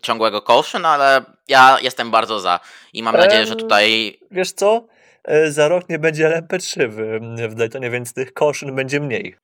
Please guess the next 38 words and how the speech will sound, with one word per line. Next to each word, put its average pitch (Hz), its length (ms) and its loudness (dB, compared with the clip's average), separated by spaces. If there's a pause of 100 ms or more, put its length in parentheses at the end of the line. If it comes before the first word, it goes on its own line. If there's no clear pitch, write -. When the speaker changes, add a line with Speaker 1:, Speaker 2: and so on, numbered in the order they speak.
(120)
Speaker 1:
No 156 220 -4
okej, 151 600 4
ale 143 520 6
ile, 143 300 0
wiesz, 120 340 0
ile 131 160 -4
L 127 220 0
M 123 140 -2
P 127 120 -6
trzy, - 280 -14
okej, 131 340 0
L 131 100 0
M 131 100 0
P - 80 -8
trzy - 160 -10
sporo 131 340 2
powodowało 110 500 0
tych - 200 -8
caution, 131 340 0
ale 127 200 6
wiesz, 117 180 2
nadal 117 200 0
będą 113 260 -4
L 113 80 0
M 113 80 2
P 120 100 -2
dwójki 110 540 -8 (100)
i 92 100 -18
to 113 100 0
jeszcze 107 200 -2
ze 104 140 -8
zwiększoną 110 420 -8
siłą. 90 380 -8 (540)
Speaker 2:
Dokładnie, 120 500 0
no 117 160 -8
właśnie 120 500 -4
ten, 120 360 -12
to, 120 500 2